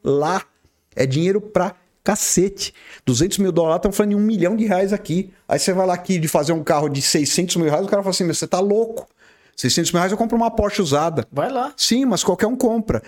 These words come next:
Speaker 1: Esse carro aqui não, você tem que ter bom gosto, você tem que ter dinheiro e você tem que ter paciência, porque demora. Então é muito mais exclusivo.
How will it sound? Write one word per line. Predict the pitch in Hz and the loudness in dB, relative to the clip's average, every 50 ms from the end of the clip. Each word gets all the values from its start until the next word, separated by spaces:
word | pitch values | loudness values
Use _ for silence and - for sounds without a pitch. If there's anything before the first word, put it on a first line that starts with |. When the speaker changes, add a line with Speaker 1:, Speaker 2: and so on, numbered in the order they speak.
| - _ | -6 _
Speaker 1:
Esse | - - - - | -2 -2 0 0
carro | 143 160 156 | 0 0 0
aqui | 160 - 220 220 | 0 0 -2 0
não, | 220 208 180 | 0 0 -2
você | - | -2
tem | - 143 127 | -2 -2 -2
que | 131 | 0
ter | 131 123 | 0 -2
bom | 113 110 127 139 151 139 | 0 0 0 0 2 2
gosto, | 120 131 147 160 156 - - 269 254 - - - - - | 2 0 0 0 -2 -4 -4 -4 -6 -6 -10 -20 -8 -6
você | - - 143 131 | -2 -2 0 -2
tem | 131 131 - 139 131 127 | -2 -2 -2 -2 -2 -2
que | 131 - | -4 -6
ter | - - 101 92 | -4 -2 -2 -2
dinheiro | 98 104 120 156 160 151 139 139 151 165 190 214 208 - - - | -2 -2 -2 0 0 2 2 2 2 0 0 -2 -4 -8 -12 -8
e | - | -4
você | - 175 | -4 -2
tem | 151 190 185 | 0 -2 -2
que | 180 180 | 0 0
ter | - 185 180 | -2 -2 -2
paciência, | - - _ - 208 - - - - 226 208 202 214 202 - - - 98 - - - _ _ | -4 -2 _ 0 2 2 0 -2 0 0 0 0 0 0 0 -2 -2 -2 -4 -6 -14 _ _
porque | - - 147 | -6 -2 -2
demora. | 156 185 180 151 156 147 120 | 0 0 0 0 0 0 0
Então | 117 - 175 | 0 0 0
é | 175 | 2
muito | 160 170 208 262 262 - 240 | 2 2 0 0 0 0 0
mais | 202 180 160 143 131 | 2 2 0 0 0
exclusivo. | 123 - - - 135 120 101 - 104 98 90 85 - | -2 -4 -2 0 -2 -2 -2 -2 -4 -6 -6 -6 -10